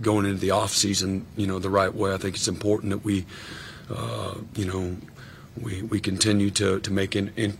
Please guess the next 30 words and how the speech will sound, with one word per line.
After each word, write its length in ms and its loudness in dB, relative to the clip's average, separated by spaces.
incremental 560 4
improvement 560 4
and, 340 0
and, 300 0
and 100 -2
again, 180 4
focus 380 8
on, 140 4
again, 240 4
the 80 -2
things 240 2
that 80 -2
we 160 2
can 120 -4
control. 540 0
And 380 -2
that's 180 -2
pre-snap 520 2
penalties, 580 4
if 140 -4
that's, 340 4
again, 440 2
uh, 400 -2
you 80 -4
know, 80 -4
protecting 400 2
the 80 2
football, 560 4
um, 420 -4
uh, 300 -10